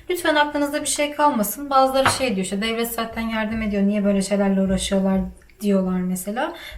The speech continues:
Böyle yorumlar da geliyor bana. Evet arkadaşlar, devlet yardım ediyor ama, e, bunun dışında bizim gerçekten çok ağır masraflarımız var. Yani yurt dışından ilaçları geliyor, onun dışında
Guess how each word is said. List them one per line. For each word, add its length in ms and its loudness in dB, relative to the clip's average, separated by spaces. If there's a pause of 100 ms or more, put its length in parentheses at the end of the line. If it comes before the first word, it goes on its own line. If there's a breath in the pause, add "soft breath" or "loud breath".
(100)
Böyle 220 2
yorumlar 500 2
da 40 0
geliyor 380 2
bana. 260 0 (280 loud breath)
Evet 220 -2
arkadaşlar, 600 -2
devlet 380 -4
yardım 340 -4
ediyor 320 -2
ama, 360 2 (340 loud breath)
e, 160 -2
bunun 280 -4
dışında 460 -4
bizim 360 -8
gerçekten 500 -4
çok 180 -8
ağır 180 2
masraflarımız 880 -2
var. 200 -2 (400 loud breath)
Yani 340 -6
yurt 240 -8
dışından 320 -2
ilaçları 500 -2
geliyor, 480 0
onun 380 0
dışında 480 -2